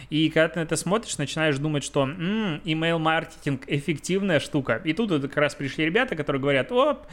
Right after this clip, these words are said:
мы, э, решили пересоздать почту и сделать так, чтобы всем было удобно».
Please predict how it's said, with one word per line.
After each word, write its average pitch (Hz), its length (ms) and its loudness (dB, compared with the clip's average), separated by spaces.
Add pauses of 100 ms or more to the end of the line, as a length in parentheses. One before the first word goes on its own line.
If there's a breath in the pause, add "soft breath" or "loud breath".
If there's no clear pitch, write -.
(280 loud breath)
мы, 190 360 2
э, 139 260 2
решили 165 360 2
пересоздать 143 760 0
почту 226 300 0
и 127 40 2
сделать 151 280 0
так, 165 160 0
чтобы 127 160 -6
всем 147 180 0
было 135 160 0
удобно». 117 480 0